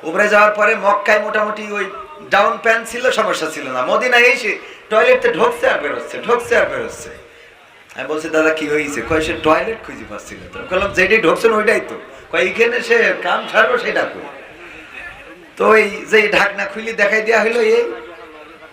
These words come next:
তো আছে এনে মানে কেমনে কি করো? তো আমাদের একজন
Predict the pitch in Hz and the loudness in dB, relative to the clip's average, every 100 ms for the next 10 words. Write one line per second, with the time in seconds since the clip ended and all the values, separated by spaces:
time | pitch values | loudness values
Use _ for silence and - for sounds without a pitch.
0 | - - 214 214 220 226 233 233 202 - | -14 0 2 4 6 6 6 0 -2 -6
1 | - 196 202 208 233 247 247 214 170 - | -10 -4 -4 0 2 2 0 -2 -2 2
2 | 127 - - - - - - - - _ | 2 0 -6 -14 -18 -20 -20 -20 -20 _
3 | - 185 196 208 202 202 185 180 180 190 | 2 4 4 4 4 4 4 2 -2 -6